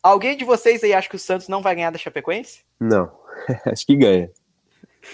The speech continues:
Speaker 1: Silêncio aí do, do João também já, já entrega aí. Então vamos colocar aqui a vitória do Santos contra a Chapecoense. Agora esse jogo aqui é difícil, hein?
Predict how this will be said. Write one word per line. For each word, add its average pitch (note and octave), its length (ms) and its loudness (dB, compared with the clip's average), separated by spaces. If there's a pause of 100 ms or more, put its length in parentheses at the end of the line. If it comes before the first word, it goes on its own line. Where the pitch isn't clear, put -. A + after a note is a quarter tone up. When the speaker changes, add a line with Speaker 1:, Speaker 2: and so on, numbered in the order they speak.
(200)
Speaker 1:
Silêncio F#3 580 -6
aí F3 80 2
do, E3+ 240 -4
do C#3+ 140 -10
João D3 240 -2
também D#3 260 -6
já, D3 320 0
já C#3+ 160 -4
entrega C#3 440 -4
aí. C#3 300 -8 (140)
Então C3+ 380 -10
vamos C#3 260 -10
colocar C3 360 -2
aqui - 140 -8
a C3 60 -6
vitória C3 340 -6
do C3 80 -16
Santos E3+ 520 0 (260)
contra G#3+ 280 2
a - 40 -10
Chapecoense. E3+ 640 -4
Agora D3 260 0
esse D3 120 -12
jogo E3+ 160 -4
aqui F#3+ 140 -6
é - 20 0
difícil, G#3 460 -6
hein? F3+ 100 -8